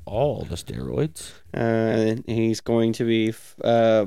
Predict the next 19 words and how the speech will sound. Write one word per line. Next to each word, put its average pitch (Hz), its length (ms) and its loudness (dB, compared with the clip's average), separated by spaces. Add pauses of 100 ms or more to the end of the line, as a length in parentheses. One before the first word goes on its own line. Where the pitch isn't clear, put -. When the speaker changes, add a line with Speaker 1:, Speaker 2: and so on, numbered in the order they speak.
Speaker 2:
fighting 127 360 2
his 113 180 0
best - 280 -2
friend. 135 380 -4
It, 95 300 -2
that 101 180 2
is 104 180 0
Jonathan 110 400 -2
Majors. - 460 -6 (300)
Majors. - 480 -4 (140)
Speaker 1:
Yeah. 107 180 -4 (420)
Speaker 2:
So 107 460 -2 (160)
that'll 262 140 2
be 320 80 8
fun. 139 300 2
It - 40 0
looks 170 180 -2
good. - 200 2 (760)
Um, 120 840 4